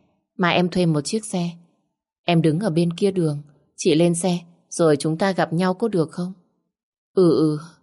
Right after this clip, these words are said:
chị cảm ơn nhá. Mày tốt với chị quá, chị thực sự nhớ con gái của chị. Vâng ạ,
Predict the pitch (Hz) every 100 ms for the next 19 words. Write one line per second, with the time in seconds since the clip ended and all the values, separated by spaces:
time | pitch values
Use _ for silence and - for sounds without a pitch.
0 | - - - _ - 196 175 143 170 175
1 | 180 196 214 _ _ _ _ _ _ 220
2 | 156 190 214 226 220 214 170 - 170 -
3 | - _ - - - 202 160 165 - 175
4 | 160 165 170 208 190 175 165 - 170 175
5 | 160 165 - _ _ _ _ _ _ -
6 | 175 165 151